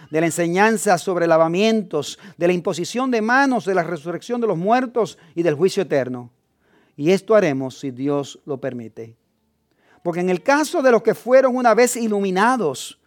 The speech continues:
que probaron del don celestial y fueron hechos partícipes del Espíritu Santo, que gustaron la buena palabra de Dios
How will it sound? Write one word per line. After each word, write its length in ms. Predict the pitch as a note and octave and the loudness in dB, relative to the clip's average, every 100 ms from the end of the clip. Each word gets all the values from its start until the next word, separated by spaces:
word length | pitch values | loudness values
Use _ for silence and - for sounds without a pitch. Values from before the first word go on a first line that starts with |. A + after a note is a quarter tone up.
| _ _ | _ _
que 120 | - | -12
probaron 480 | B2+ C#3+ F3 A#3 A#3+ | -8 4 6 6 6
del 200 | A#3 G#3 | 4 4
don 220 | F3+ A#3+ | 4 4
celestial 600 | G#3+ A3 G3 - G#3+ A3 A3+ | 4 2 2 0 4 4 2
y 40 | |
fueron 320 | - A3 G#3+ | 2 2 2
hechos 300 | G#3+ A3 G#3 | 0 -2 -2
partícipes 640 | G3+ F3 D#3+ A#3 G3+ G3 | 2 0 0 -8 -6 -4
del 160 | F3+ E3+ | -2 -2
Espíritu 360 | D#3+ G#3+ F#3 F3+ | -2 -8 -8 -6
Santo, 500 | A3 C4 C#4 D4+ - _ _ _ _ | -4 -4 -6 -10 -12 _ _ _ _
que 100 | D#3+ | -4
gustaron 640 | D3+ D3 - A3 A#3 B3+ | -4 -8 0 4 4 4
la 100 | A3+ | 0
buena 300 | F#3 G#3+ A#3+ | 2 2 2
palabra 380 | G3 F3 G3+ A#3 | 2 2 4 4
de 100 | G#3+ | 2
Dios 500 | F#3 G#3 C4 C4 - | 2 0 0 -2 -10